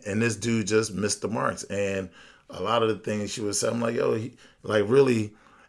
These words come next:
and she's an assertive female, but she likes to be submissive to a man. But what I'm saying to her is, like, Listen, you're a leader,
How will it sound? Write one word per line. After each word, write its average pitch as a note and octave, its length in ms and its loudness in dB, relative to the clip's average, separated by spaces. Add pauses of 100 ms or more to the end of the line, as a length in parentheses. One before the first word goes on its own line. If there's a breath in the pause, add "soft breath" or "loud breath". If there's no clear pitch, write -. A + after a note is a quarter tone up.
and G#2+ 120 -2
she's C#3+ 300 2
an G#2 80 2
assertive G2+ 440 2
female, A2+ 340 0
but F2+ 180 -2
she B2 120 -4
likes G#2 240 2
to F#2+ 120 0
be D#2+ 200 -8
submissive E2 640 -2
to E2+ 200 -4
a D#2+ 40 -6
man. A2 360 -2 (1000)
But G#2 120 4
what G2+ 140 4
I'm F#2+ 140 2
saying G2+ 240 2
to F#2+ 60 -2
her B2 160 2
is, G#2+ 140 2
like, G2 180 0
Listen, A2+ 340 -2
you're F#2+ 180 2
a - 20 0
leader, G#2 500 0